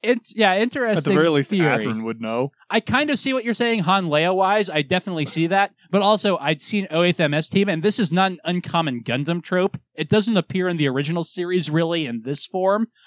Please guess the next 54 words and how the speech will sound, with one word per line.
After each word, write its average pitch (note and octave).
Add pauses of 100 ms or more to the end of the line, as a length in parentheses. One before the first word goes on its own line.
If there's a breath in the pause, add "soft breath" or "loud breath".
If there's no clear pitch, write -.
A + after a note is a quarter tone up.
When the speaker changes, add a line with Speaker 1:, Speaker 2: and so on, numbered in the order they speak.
(140 loud breath)
Speaker 1:
But F3
since G#3
it's G3
all F#3+
about F3+
the D#3+
horrors F3+
and C3
war, D3+ (200 loud breath)
they C#3+
often D3+
use C#3
relationships C3+
on A#2+
both A#2+
sides A#2+
of A2+ (100)
the C3
battle C3
to B2
kind A#2
of G#2+
emphasize D#3+
that. F#3+ (300)
Speaker 2:
Huh. D3+ (880)
There's D3+
an D#3
episode C#3
like A#2
this A2+
in A2
Code G2+
Geass. G2 (280)
Speaker 1:
I, E3
I E3+
believe F#3+
that. C#3
They, D#3 (480 loud breath)
I F#3
think A3+
Code A3+
Geass G#3+
came G3
out D#3+
shortly E3+
after D3
and C3+
was C3+
probably D3
very C#3
inspired C#3
by D3+
Gundam D#3
Seed, E3+